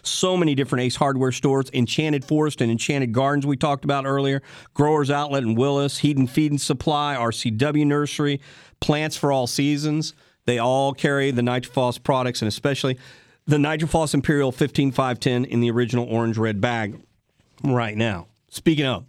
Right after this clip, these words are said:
one of those places, Plants for All Seasons, another one of those great nurseries or garden centers I'd love for you guys to go to. Uh, I had an email earlier today from Bobby.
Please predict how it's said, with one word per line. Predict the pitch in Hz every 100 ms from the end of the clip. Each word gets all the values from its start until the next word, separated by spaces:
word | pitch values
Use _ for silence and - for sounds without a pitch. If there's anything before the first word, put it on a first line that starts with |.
| -
one | 127
of | 117
those | 110
places, | 107 127 117 123
Plants | - 131 120 -
for | 120
All | 117
Seasons, | - 131 107 101 -
another | 113 113
one | 127
of | 131
those | 110
great | 98 107 123 131
nurseries | 131 127 160
or | 156
garden | 135 123 120
centers | 131 123 123 - -
I'd | 113 104
love | 107 120 131
for | 127 131
you | 123
guys | 127 120 120
to | -
go | 117 120
to. | 110 110 101
Uh, | - - - -
I | 110
had | 113 117
an | 117 120
email | 131 127 120 123
earlier | 127 120 117
today | 120 110 117 123
from | 120 117 110 104
Bobby. | 117 113 131